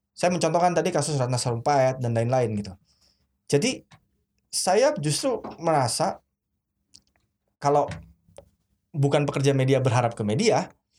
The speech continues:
media bi-, saya sebagai orang media itu bisa berharap pada banyak, banyak inisiatif-inisiatif warga negara yang melakukan kerja-kerja jurnalistik dengan caranya sendiri-sendiri,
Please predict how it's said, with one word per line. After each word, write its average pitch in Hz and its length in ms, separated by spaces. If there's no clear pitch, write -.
media 135 460
bi-, 247 180
saya 123 240
sebagai 120 240
orang 110 160
media 156 500
itu 202 160
bisa 175 160
berharap 175 400
pada 123 400
banyak, 139 400
banyak 127 400
inisiatif-inisiatif 131 1040
warga 120 240
negara 123 400
yang 139 240
melakukan 196 440
kerja-kerja 175 480
jurnalistik 170 480
dengan 151 240
caranya 151 320
sendiri-sendiri, 139 800